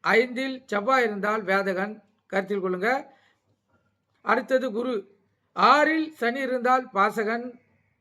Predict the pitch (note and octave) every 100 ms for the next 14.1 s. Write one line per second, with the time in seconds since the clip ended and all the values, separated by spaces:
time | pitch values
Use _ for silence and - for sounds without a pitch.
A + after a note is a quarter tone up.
0 | _ _ _ - G#3+ G3 C#4 C#4 C#4 _
1 | - G#3 A#3+ A#3+ A3 G#3+ A3+ A#3 A#3 E3+
2 | G3 G3+ G#3 A3+ A#3+ - _ _ _ _
3 | _ _ _ G3 B3+ C#4+ D4+ D4+ A#3 G#3+
4 | G#3+ A#3+ G#3+ G#3 G#3+ G#3 - F3+ G3 G3
5 | G#3+ A3+ A#3 _ _ _ _ _ _ _
6 | G3+ A3 C4 C4 C4+ C4+ - - A3+ C4
7 | G#3+ F#3 F3+ F#3 G3+ A3+ - D#3 F#3 F#3+
8 | D#3+ D#3 _ _ _ _ _ _ - F3
9 | G3+ A3 A#3 A#3+ B3 B3+ C#4 - F3 G#3
10 | A3+ C4+ B3 G3+ G3 A3+ G#3 G#3 A#3 D4+
11 | D#4 _ _ _ F#3 G3+ G#3+ C4+ G3 A3+
12 | A#3+ A3 B3+ C4 _ _ _ - A#3 D#4
13 | E4+ D#4 D4+ D4+ - - - A3+ C4 B3+